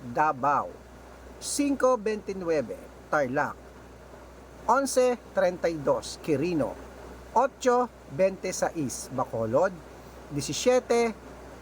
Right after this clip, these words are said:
veintinueve. Cavite, tres Gis. Taguig, once diecisiete.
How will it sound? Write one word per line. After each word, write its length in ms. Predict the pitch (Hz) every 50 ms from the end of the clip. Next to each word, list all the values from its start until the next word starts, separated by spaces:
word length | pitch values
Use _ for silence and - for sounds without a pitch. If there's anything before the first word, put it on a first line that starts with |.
| - - -
veintinueve. 1000 | 143 156 196 202 202 190 - 208 202 202 180 160 143 151 143 135 110 101 95 - - - -
Cavite, 560 | - 156 135 131 143 151 147 - 139 117 104 98 - - - - - - - - -
tres 480 | 208 233 254 269 254 - - - - - - - - - - - - - - - - 135
Gis. 400 | 135 180 175 135 - - - - - - - - -
Taguig, 420 | - 143 131 127 139 196 233 220 185 160 - - - - - - - - - -
once 400 | - 220 269 277 254 - 254 254
diecisiete. 760 | 208 165 190 180 - 190 - - - 175 147 - - 110 98